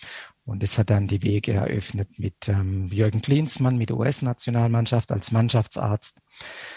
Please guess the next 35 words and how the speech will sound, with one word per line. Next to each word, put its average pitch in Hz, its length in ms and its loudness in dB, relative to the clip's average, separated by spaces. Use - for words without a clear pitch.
Ähm, 101 220 0
und 113 200 0
sowohl 113 280 2
der 113 140 2
Ralf 107 260 2
Rangnick, 113 320 2
der 107 120 0
hat 104 120 -2
einen 107 80 -4
schweren 101 360 0
Bandscheibenvorfall 135 920 0
gehabt, - 320 -4
Jürgen 107 240 2
Klinsmann 104 540 -2
auch. 131 260 2
Und 107 140 -2
normalerweise 107 640 2
dauert 107 360 0
es - 60 -2
schon 107 180 -2
eine 98 80 0
Weile, 101 340 -2
bis - 380 -4
eigentlich 101 320 -4
auch 104 100 -2
neuromuskulär 101 880 0
wieder 104 220 0
reguliert. 107 500 0
Bei 107 100 -2
denen 107 240 2
ging 107 200 0
das - 180 -2
sehr 107 240 4
rasch. - 400 0
Ähm, 107 420 -2